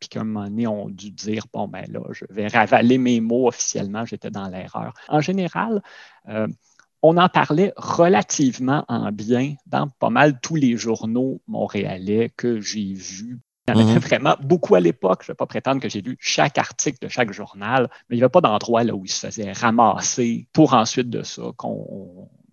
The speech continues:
Speaker 1: change un peu notre position.
Speaker 2: Il a évoqué, durant la saison quarante-six, le désir de retourner à l'école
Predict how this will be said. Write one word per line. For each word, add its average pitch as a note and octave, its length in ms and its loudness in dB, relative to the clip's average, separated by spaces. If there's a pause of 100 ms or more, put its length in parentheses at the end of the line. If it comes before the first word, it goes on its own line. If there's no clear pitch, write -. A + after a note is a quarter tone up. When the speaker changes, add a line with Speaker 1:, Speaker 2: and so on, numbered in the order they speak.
(120)
Speaker 1:
change B2 420 0
un G#2+ 140 -4
peu A#2 160 -6
notre G#2+ 240 -8
position. - 480 -14 (420)
Speaker 2:
Il G#2+ 380 0
a B3+ 100 6
évoqué, F#2 800 2
durant D#2+ 300 2
la D2+ 100 2
saison D2+ 240 0
quarante-six, E2 1080 0 (140)
le D2+ 340 4
désir E2+ 920 4
de D2 100 -2
retourner B2 420 4
à F3 80 2
l'école G#2 840 4